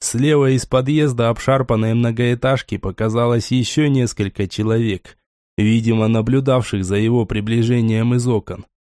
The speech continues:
Судя по внешнему виду, медленно окружавшие его люди действительно не прозябали в нищете,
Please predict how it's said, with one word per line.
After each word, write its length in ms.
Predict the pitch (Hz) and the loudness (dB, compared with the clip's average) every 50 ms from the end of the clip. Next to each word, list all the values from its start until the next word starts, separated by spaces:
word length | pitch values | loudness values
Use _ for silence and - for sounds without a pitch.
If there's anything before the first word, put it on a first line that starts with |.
| _ _ _ _ _ - | _ _ _ _ _ -10
Судя 380 | - - 185 190 160 175 170 | -4 0 0 2 2 2 2
по 160 | 143 - 170 170 | 4 4 4 4
внешнему 560 | 175 175 170 165 - - 151 151 160 156 160 | 4 4 2 2 0 0 0 2 2 2 2
виду, 440 | 165 185 196 147 - 92 87 90 - _ _ _ - | 2 2 0 0 -2 -4 -6 -6 -10 _ _ _ -2
медленно 680 | 107 107 120 131 139 131 131 139 131 131 131 127 127 | 0 2 4 4 2 2 2 2 2 2 2 2 0
окружавшие 800 | 123 - 127 127 127 117 120 127 127 127 - - - - 113 110 | 0 0 0 0 2 2 2 2 2 0 0 -2 -4 -2 0 2
его 220 | 117 120 120 120 123 | 2 2 2 2 2
люди 340 | 131 143 151 143 131 135 | 2 2 2 0 0 -2
действительно 720 | 127 123 143 143 - - - 180 196 180 - 196 185 180 175 | -2 -2 -2 -2 -2 -2 -2 0 0 0 2 2 2 4 4
не 160 | 175 175 165 | 2 2 2
прозябали 680 | - 156 160 156 143 165 151 139 139 120 113 104 101 101 | 2 2 0 2 2 2 2 2 2 2 2 2 2 2
в 80 | 101 | 0
нищете, 720 | 107 107 98 - - 113 113 110 - 104 92 85 90 - | 0 0 -2 -2 -4 -4 -4 -4 -6 -6 -6 -6 -8 -12